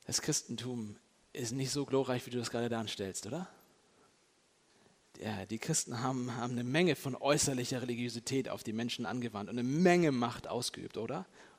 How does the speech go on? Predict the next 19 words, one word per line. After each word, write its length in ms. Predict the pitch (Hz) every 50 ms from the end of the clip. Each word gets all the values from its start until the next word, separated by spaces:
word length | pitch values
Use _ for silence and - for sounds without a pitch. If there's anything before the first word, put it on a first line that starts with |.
| _ -
Ja, 340 | - 98 90 104 185 196 196 - _ _ - 165
oh 120 | 131 156
ja. 200 | 156 160 160 151 - - _ _ _ _ _ _ _ _ _ _ _ _ _ _ _ _ - _ _ _ _ _ _ _ - - _ -
Aber 140 | - - 147
interessant 480 | 175 - 175 165 - - - - 135 -
ist, 200 | 151 170 160 -
finde 280 | - - 165 151 147
ich, 260 | 147 147 147 - - - - - _ _ -
die 60 | 143
Kirche 300 | - - 285 285 254 220
hat 260 | 214 202 - - - - - - _ _ _ _ _
immer 260 | - 202 240 254 233
wieder 160 | 208 240 220
mal 140 | 208 196 190
versucht, 540 | - - 180 160 147 175 196 185 - - -
Macht 560 | 151 131 139 160 185 240 - 127 - - - - _ _ - _ _ _ _ _ _ _
und 260 | - 151 147 127 123 135
Wahrheit, 540 | 170 208 208 170 135 113 110 117 - - -
also 340 | - 143 139 139 143 135 135